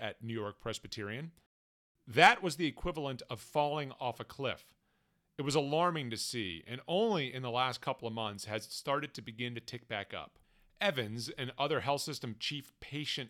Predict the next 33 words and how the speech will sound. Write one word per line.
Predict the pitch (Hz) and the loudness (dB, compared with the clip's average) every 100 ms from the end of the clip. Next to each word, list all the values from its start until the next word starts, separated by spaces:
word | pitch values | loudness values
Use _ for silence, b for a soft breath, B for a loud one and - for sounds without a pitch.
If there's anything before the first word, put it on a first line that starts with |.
| - | -12
experience | 131 - - 170 165 117 - | -8 -6 -4 -2 -2 -4 -4
officers | 107 95 104 110 107 - | -4 -4 -6 -8 -6 -4
are | 117 | -4
working | 113 147 170 185 165 | -2 -4 -4 -8 -6
to | - | -4
repair | 147 - - 135 127 | -4 -6 -4 -2 -2
the | 113 | -4
cultural | - 190 190 - 117 101 | -4 -2 -2 -4 -6 -6
damage | 98 90 170 165 B B B B - | -6 -8 -10 -12 B B B B -12
caused | - 160 156 131 101 | -2 4 4 4 0
by | 123 117 | 0 2
the | 113 | 0
pandemic | 120 117 120 113 101 | -2 0 0 -2 -4
that | 107 - | -6 -4
led | 113 151 180 | -2 -2 -4
to | 131 | -8
the | |
declining | 120 - 123 120 117 110 | -8 -8 -2 -2 -2 -6
survey | - 123 104 92 | -4 -4 -4 -6
scores. | - - 110 80 65 - - b b b b b b b _ | -6 -4 -6 -6 -10 -12 -12 b b b b b b b _
Part | - 170 185 | -2 4 4
of | 156 | 4
that | 113 104 104 | 0 -4 -4
work | 110 120 | -6 -6
involves | 135 117 127 135 123 | -6 -2 -2 -2 -6
doubling | - 151 190 185 139 | -4 -2 0 -2 0
down | 127 127 | 0 2
on | 127 123 | 0 -2
training | 117 - 147 143 87 80 | -4 -8 -8 -6 -10 -10
and | - 165 156 113 127 | -6 -4 -2 -4 -8
improving | 135 120 - 147 123 120 | -10 -10 -6 -4 -4 -6
employee | 135 113 - 143 127 104 | -8 -10 -6 -4 -4 -6
morale, | 101 101 113 98 60 | -6 -4 -4 -4 -6